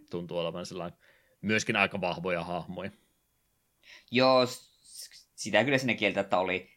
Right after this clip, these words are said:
Speaker 2: etenkin kun tämä ihmis Zylo kun liittyy, niin se on, ku-, se on valovuosia muita edellä.
Speaker 1: Mm. Pelin paras hahmo, jos nyt ruvetaan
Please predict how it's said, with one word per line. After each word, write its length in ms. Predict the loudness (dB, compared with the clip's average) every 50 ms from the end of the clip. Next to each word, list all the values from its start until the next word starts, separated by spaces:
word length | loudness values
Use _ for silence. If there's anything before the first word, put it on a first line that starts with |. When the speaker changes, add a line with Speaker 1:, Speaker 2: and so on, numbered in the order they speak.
| _
Speaker 2:
etenkin 440 | -6 0 2 4 4 4 4 2 2
kun 160 | 0 -2 -4
tämä 160 | -2 0 2 2
ihmis 260 | 2 2 2 0 0 0 -2 -2
Zylo 300 | -2 0 2 4 4 4
kun 240 | 2 0 -2 -4 -6 -4
liittyy, 480 | -2 2 2 2 2 0 -2 -4 -4 -4
niin 200 | -4 -6 -6 -6
se 140 | -2 0
on, 160 | 0 0 0 -2
ku-, 220 | -4 -8 -8 -8 -4
se 100 | 0 0
on 120 | 2 4
valovuosia 560 | 6 6 8 8 6 6 4 2 4 6 4
muita 320 | 4 6 4 4 6 6 8
edellä. 400 | 8 8 8 8 6 6 6 4 4 2 0 -10 -18 -14 -10
Speaker 1:
Mm. 220 | -8 -8 -8 -8 -10 _ _ _ _ _ _ _ -20 -20 -18 -18 -18 -20 -20 -20 -20 _ _ _ _ _ _ -4
Pelin 240 | -2 0 2 4
paras 280 | 6 6 6 6 6 4
hahmo, 300 | 2 -2 -2 -2 -2 -4
jos 140 | -4 -6 -8
nyt 120 | -10 -12 _ _ -6
ruvetaan 640 | -4 -2 0 2 0 2 2 0 0 0 -2 -4